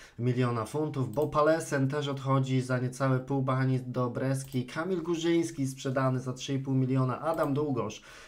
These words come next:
milion trzysta do Fulham. E, ile on już jest warty? Nawet do dychy.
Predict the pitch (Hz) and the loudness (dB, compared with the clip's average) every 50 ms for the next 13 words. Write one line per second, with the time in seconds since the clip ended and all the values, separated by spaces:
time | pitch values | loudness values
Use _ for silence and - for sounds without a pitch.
0 | - - 127 135 131 135 131 127 - - 139 127 - - 127 117 120 - - 147 | -6 2 4 4 6 6 4 2 0 0 -2 -2 -2 -2 -2 -2 -4 -6 -4 -2
1 | 151 151 135 123 123 127 127 - - - - - - - - - - - - - | 0 2 4 4 2 0 -2 -6 -16 -20 -20 -20 -20 -20 -20 -20 -20 -20 -20 -20
2 | _ - 110 110 110 110 110 - 123 120 113 117 113 113 110 104 113 110 104 104 | _ -12 -8 -6 -6 -4 -4 -4 -2 -2 0 0 0 -2 -2 -4 -6 -6 -2 0
3 | 120 127 127 131 - 113 107 107 110 127 131 120 107 127 120 - 147 175 170 139 | 0 0 0 0 -2 -2 -2 -2 0 0 -2 0 0 -2 -2 0 2 2 2 0
4 | 131 117 95 - | -2 -4 -6 -8